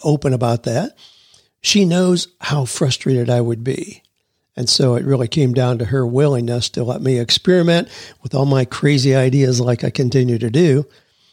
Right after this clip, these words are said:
So there has to be a, a balance where everybody feels validated.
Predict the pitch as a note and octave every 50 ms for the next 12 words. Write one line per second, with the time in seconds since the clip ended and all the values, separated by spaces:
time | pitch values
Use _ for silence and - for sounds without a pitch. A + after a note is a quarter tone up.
0 | _ _ - - - C#3+ C3+ C3+ C3 C3 A#2+ C#3 D3+ C#3 B2+ F3 F#3+ - - D3
1 | C3+ D#3 D#3 D3+ C#3 B2 C3 - - D#3 C3+ A#2+ C3 D3 D#3+ D3+ D3+ C#3+ - -
2 | C#3+ C3+ C3 B2+ A#2+ - - - _ _ _ _ _ - D3+ G#3 A3+ F3 F#3 F3+
3 | E3 C#3+ - - F3 D#3+ D3+ C3+ A2 A#2 C3+ C#3+ D#3+ E3+ D#3+ C#3 A2+ - - -
4 | - - E3 F3+ E3+